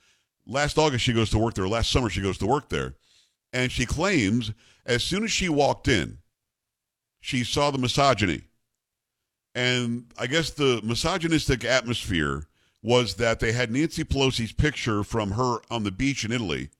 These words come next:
you know, wearing way too low-cut a shirt. I mean, Tucker actually aired this on his show. I watched it, and we, we certainly showed it here on this show. This is the Speaker of the House at the time. You have every right to criticize and make fun of it if you want.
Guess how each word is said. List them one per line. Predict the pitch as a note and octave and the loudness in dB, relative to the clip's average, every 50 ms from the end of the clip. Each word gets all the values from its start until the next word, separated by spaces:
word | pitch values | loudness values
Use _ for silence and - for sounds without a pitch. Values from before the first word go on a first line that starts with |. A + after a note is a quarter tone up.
| _ _ _ _ _ _ _ _ _ _ _ _ _ _ _ _ | _ _ _ _ _ _ _ _ _ _ _ _ _ _ _ _
you | - A#2 | 0 2
know, | A#2 A2+ | 2 2
wearing | A2 A#2+ C3+ C3+ C3 B2+ A#2+ | 4 4 2 2 2 0 2
way | A#2 C#3 D3 C#3 | 4 4 4 2
too | - - C#3 C3 | 2 0 0 2
low-cut | A#2 A#2+ A#2 A2+ - - A#2+ A2+ G#2 - - | 4 4 4 2 2 2 2 2 0 0 -2
a | F2+ | -6
shirt. | F#2 - - D3+ B2 F2+ E2+ - _ B2 | -4 0 2 2 2 2 2 -2 _ -4
I | |
mean, | B2 A#2+ A2+ | -4 -4 -2
Tucker | - - F#3 G3+ - E3 C#3+ | -2 -2 -2 -2 -2 -2 -2
actually | C#3 C3 - C3+ G#2+ - | -2 -4 -6 -8 -8 -4
aired | F#2+ A#2 C#3 C3+ G2+ | -2 -2 -2 0 0
this | F2+ F2+ - - - | -2 -2 -2 -2 -2
on | A#2 A2+ G2+ | -2 0 0
his | F2+ F2 | -2 -2
show. | - - E3 E3 G#2+ C#2+ C#2+ D2+ - - - _ _ - | -4 -4 -4 -2 -2 -2 -2 -4 -8 -12 -20 _ _ -2
I | G2+ G2+ | 0 2
watched | F2+ G#2+ C#3+ D3+ - - - F2 | 2 2 2 0 0 -2 -4 -2
it, | F#2 G#2 - | -4 -2 -2
and | A2+ | -2
we, | A2 A2 A2 G#2 - - - A#2+ | -2 -2 -2 -2 -4 -6 -10 -10
we | C3 B2+ A2+ | -6 -4 -2
certainly | - D3+ B2 G2+ F#2 | -2 -2 -2 -2 -2
showed | - B2+ A#2+ G#2 | -2 -2 -2 -2
it | F2+ D#2+ | -4 -4
here | G#2+ E3+ E3 F#2 D2 D#2 - _ - - _ _ - | -4 -2 -2 -2 -2 -4 -6 _ -20 -20 _ _ -6
on | D#2+ E2+ | -2 0
this | C3 E3+ E3+ | 2 0 0
show. | - - F#2 E2 E2+ | 0 0 0 0 0
This | B2+ E3 D#3 - | 0 0 0 -2
is | - E3+ | -2 -2
the | F3 | -2
Speaker | - - - E3+ D3 - C#3 | -2 -2 0 -2 0 0 0
of | A#2 | 0
the | G2+ G2+ | 2 2
House | B2+ D#3+ E3+ - | 0 0 -2 -2
at | A#2+ | -4
the | G#2 | -4
time. | F2 - G2 D#2+ C#2 C#2 D#2 G2 F#2+ - _ _ _ _ - | -2 -2 -2 -2 -2 -2 -6 -8 -10 -12 _ _ _ _ -4
You | C3 A#2+ | -2 0
have | G2+ | 0
every | A#2 D3 E3+ E3+ | 0 0 0 2
right | D#3+ D3 C#3 - | 2 2 0 0
to | A#2 | -2
criticize | - - D3+ D3+ D3 - - F2 E2 G2 F2+ | -2 0 0 0 0 2 2 2 2 0 0
and | G#2 G#2 | -2 -2
make | G2 - | -4 -2
fun | - C#3+ D#3+ D#3 | -2 0 0 0
of | A#2 | 0
it | G2 | -2
if | F#2 E2+ F#2 | -2 -2 -2
you | F#2 E2+ | -2 -2
want. | D2 D2 D2+ F2 A#2 | -2 -2 -4 -6 -8